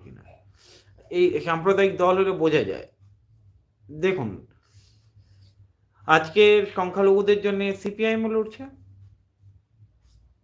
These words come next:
আর আইএসএফ ও সংখ্যালঘুর জন্য লড়ছে, পিছিয়ে পড়া দলিত আদিবাসীদের জন্য লড়ছে, ওয়াকিফ বোর্ডের জন্য লড়ছে। আহ, যদি দেখি আমরা, সিপিআইএমও কিন্তু এর জন্য ফাইট করছে। সুতরাং,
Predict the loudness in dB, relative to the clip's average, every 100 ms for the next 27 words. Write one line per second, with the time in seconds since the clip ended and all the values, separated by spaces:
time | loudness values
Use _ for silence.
0 | _ _ _ _ _ _ 0 2 4 2
1 | -2 -6 -2 0 4 4 2 2 0 0
2 | -4 -4 -4 -2 -4 -6 -4 -2 -4 -6
3 | -10 -16 -16 _ _ -14 -6 -4 -2 -4
4 | 0 -2 -2 -4 -4 -2 -4 -2 -4 -4
5 | -6 -4 -6 -4 -4 -4 -6 -10 -8 -6
6 | -4 -4 -6 -4 -6 -6 -10 -12 -14 -20
7 | _ -20 _ _ -6 -2 0 -2 -4 -6
8 | -4 -4 -4 -2 -2 2 2 2 0 -14
9 | -20 -16 -12 -4 -2 0 -2 -6 -6 -4
10 | -4 -8 -8 -8 -10 -12 -16 -14 -16 -8
11 | -2 0 0 -6